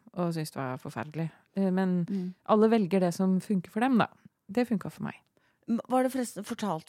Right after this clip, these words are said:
Speaker 2: du til noen at du hadde blitt voldtatt? Fortalte du noen hva som hadde skjedd, eh, etterpå?
Speaker 1: Nei, nei,
Speaker 2: Nei, så det var
Speaker 1: nei.
Speaker 2: bare noe de ikke bar på. Ok.
Speaker 1: Ja.
Speaker 2: Ok, og så gikk, eh, så gikk, eh, årene?
Speaker 1: Ja, og så fant jeg meg en veldig, veldig snill kjæreste.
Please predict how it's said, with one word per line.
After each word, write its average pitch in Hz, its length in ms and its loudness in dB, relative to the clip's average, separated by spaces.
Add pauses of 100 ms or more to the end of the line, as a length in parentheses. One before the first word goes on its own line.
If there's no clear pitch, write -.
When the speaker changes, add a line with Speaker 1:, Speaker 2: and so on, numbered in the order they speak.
Speaker 2:
du 202 120 2
til 190 200 -6
noen 175 280 -2
at 175 80 -8
du 190 100 -6
hadde 165 180 -8
blitt 160 160 -12
voldtatt? 170 320 -6
Fortalte 185 400 -8
du 180 80 -4
noen 175 220 -2
hva 170 100 -6
som 170 160 -12
hadde 170 140 -6
skjedd, 190 320 -8
eh, 190 200 -2
etterpå? 208 80 4
Speaker 1:
Nei, 196 260 6
nei, 180 120 2
Speaker 2:
Nei, - 220 -4
så - 120 -20
det 190 140 0
var 180 80 -2
Speaker 1:
nei. - 20 -2
Speaker 2:
bare 180 120 -2
noe 170 80 -4
de 165 80 -4
ikke 165 120 -10
bar 156 200 -6
på. - 160 -12 (240)
Ok. 226 100 2
Speaker 1:
Ja. 233 240 4 (760)
Speaker 2:
Ok, 240 160 0 (120)
og 262 120 0
så 302 680 0 (100)
gikk, - 360 -6
eh, 226 840 2 (600)
så 240 500 2
gikk, - 420 -8
eh, 196 500 2
årene? 208 520 -2 (240)
Speaker 1:
Ja, 294 220 2 (220)
og 269 100 4
så 262 680 4
fant 208 240 -6
jeg 196 120 -4
meg 262 100 -4
en 330 100 -6
veldig, 220 380 0
veldig 170 280 -4
snill - 300 -8
kjæreste. - 460 -10